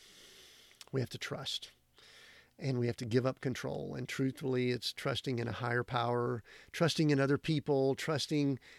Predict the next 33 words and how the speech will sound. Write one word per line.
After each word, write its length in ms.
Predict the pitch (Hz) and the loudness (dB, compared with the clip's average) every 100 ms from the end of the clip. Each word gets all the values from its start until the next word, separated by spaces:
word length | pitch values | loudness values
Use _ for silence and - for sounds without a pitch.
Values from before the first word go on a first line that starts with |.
| - | -4
in 180 | 160 147 | 0 0
things 460 | - 175 175 165 160 - | 4 6 6 4 0 -2
outside 800 | 165 180 - - 156 147 151 - | 0 2 0 -2 -2 -2 -4 -4
of 320 | 160 135 131 - | -2 -2 -2 -4
our 320 | 147 143 143 139 | -2 0 -2 -4
control. 400 | 143 - 131 131 | -6 -4 -2 -2
And 100 | 123 | -2
I'll 80 | |
tell 180 | 131 170 | -4 -2
you, 200 | 185 202 - - - - | 0 0 -4 -18 -16 -2
that 340 | 147 156 - | 0 0 0
is 320 | 175 156 127 | 0 0 -2
the 120 | 143 | -6
struggle 420 | - - 147 143 139 | -8 -6 -4 -4 -2
that 240 | 127 139 - | -4 -6 -10
I 240 | - 127 123 | -8 -6 -4
have 180 | 123 95 | -6 -6
had 280 | 117 117 | -6 -6
with 220 | 117 - - | -8 -12 -14
it. 120 | - - - - - | -18 -20 -20 -18 -2
There 100 | 135 | 6
may 140 | 165 | 8
be 160 | 180 175 | 8 8
other 160 | 175 | 6
things, 400 | 156 170 156 147 | 4 4 2 2
but 200 | 127 - | -2 -8
for 80 | - | -4
me 280 | 120 147 170 | -2 0 -2
personally, 680 | - 165 165 - 175 175 165 _ - - - - - - | -4 -6 -6 -4 -2 -2 -4 _ -20 -20 -20 -20 -18 -2
it 200 | 147 - | -2 0
means 1000 | 139 175 208 151 131 127 139 147 - - _ - - - - _ _ _ _ _ | 2 4 6 6 4 0 -2 -4 -8 -12 _ -20 -20 -20 -20 _ _ _ _ _
truly 400 | - - 185 226 | -12 0 4 4
believing 680 | 220 214 170 139 135 135 135 | 6 6 6 2 -2 -10 -12